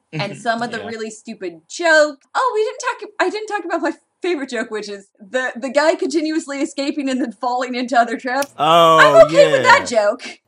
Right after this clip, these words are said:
Speaker 3: That was really great.
Speaker 1: I like
Speaker 3: I love
Speaker 1: that
Speaker 3: that
Speaker 1: joke.
Speaker 3: joke.
Speaker 1: See, that one I, I was okay with. But, like, those things, I'm just like, it wasn't necessarily that they were bad.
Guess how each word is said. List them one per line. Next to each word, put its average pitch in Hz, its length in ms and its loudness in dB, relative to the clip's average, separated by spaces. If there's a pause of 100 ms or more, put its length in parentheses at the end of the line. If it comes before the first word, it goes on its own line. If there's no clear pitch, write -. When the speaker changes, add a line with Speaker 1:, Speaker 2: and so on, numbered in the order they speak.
Speaker 3:
That 151 140 -4
was 107 200 -8
really 101 240 -8
great. 85 340 -14 (240)
Speaker 1:
I 339 80 0
like 370 80 4
Speaker 3:
I 381 120 10
love - 100 -8
Speaker 1:
that 330 120 8
Speaker 3:
that - 80 -2
Speaker 1:
joke. 208 140 -2
Speaker 3:
joke. 160 100 -14
Speaker 1:
See, 370 120 -8
that 622 240 6
one 523 280 4
I, - 160 0
I - 20 0
was 330 160 -2
okay 277 320 -2
with. 175 220 -8 (160)
But, 285 180 4
like, 277 380 0
those 339 320 -4
things, 359 360 -8
I'm 269 160 -4
just 269 220 -12
like, 240 300 -8 (100)
it 370 160 -10
wasn't 453 400 -8
necessarily 311 680 -6
that 233 200 -10
they 226 80 -6
were 202 240 -4 (140)
bad. 208 580 0